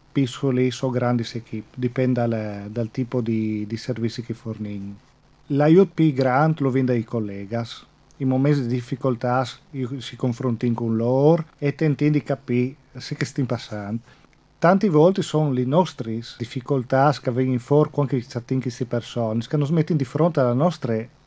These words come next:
paure, alle nostre, eh, emotività, e quindi vieni a lavorare su questi robis per poterlo fare noi e noi di strutturato, tipo a livello, un sostegno psicologico o, o al del genere.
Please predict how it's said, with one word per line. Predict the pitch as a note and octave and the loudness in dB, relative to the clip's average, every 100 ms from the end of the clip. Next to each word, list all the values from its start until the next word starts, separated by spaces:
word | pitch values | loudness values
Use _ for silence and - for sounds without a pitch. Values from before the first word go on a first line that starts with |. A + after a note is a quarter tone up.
| - | 0
paure, | C#3+ D#3+ F3+ F#3 F#3 | 6 8 6 6 4
alle | D#3 C3 | 4 2
nostre, | C3 C#3+ - B2 A#2+ A2+ - | 0 -2 -4 -4 -4 -4 -8
eh, | A#2+ A2+ G#2+ G2+ G2+ G2+ G2+ G2 G2+ | -8 -6 -6 -8 -10 -10 -12 -12 -12
emotività, | G#2+ B2 A#2+ B2 A2 - B2 C3+ D#3+ F3+ - - - - - - | -4 -4 -4 -4 -6 -4 2 4 4 0 -6 -20 -20 -20 -20 -12
e | - C3 | -8 0
quindi | F#3+ D3 | 2 4
vieni | C#3+ E3 | 2 4
a | |
lavorare | E3 C#3+ C3+ C#3 | 4 4 2 0
su | D3 | -4
questi | B2+ - C3 | -8 -6 -4
robis | A2+ G#2 G2 A#2 A#2 - | -4 -6 -6 -6 -8 -8
per | - C#3 | -6 -2
poterlo | D#3+ E3+ F#3+ | 2 4 2
fare | - C3+ D3+ E3 C#3+ _ _ _ - | 2 4 4 2 -6 _ _ _ -2
noi | D3 F3 F3 D3 | 2 6 6 6
e | |
noi | C3 D#3 E3+ E3 | 4 2 2 2
di | C3+ | 0
strutturato, | B2 C3+ A#2+ B2+ A#2+ A#2 A2 - - | -4 -8 -6 -4 -2 -2 -4 -8 -8
tipo | B2 - A#2+ | -8 -4 -2
a | |
livello, | A#2 A2+ A2+ A#2+ A#2+ A2+ A#2 | 0 -2 -2 -4 -4 -2 -2
un | A#2 A2+ | -2 -2
sostegno | A2+ B2+ - B2+ B2 | -2 -6 -2 -2 -2
psicologico | - A#2+ C3 A#2 A#2+ B2 A2+ A#2+ A#2+ - - D3 | -4 -6 -2 0 2 0 0 -4 -6 -14 -20 -8
o, | A#2+ A2 G#2 G2+ G2 G2+ | -6 -4 -6 -8 -10 -10
o | A#2 B2 | -4 -2
al | A#2+ | -2
del | G#2+ G#2+ | -4 -6
genere. | G#2+ G2+ G#2 A#2+ | -8 -8 -6 -8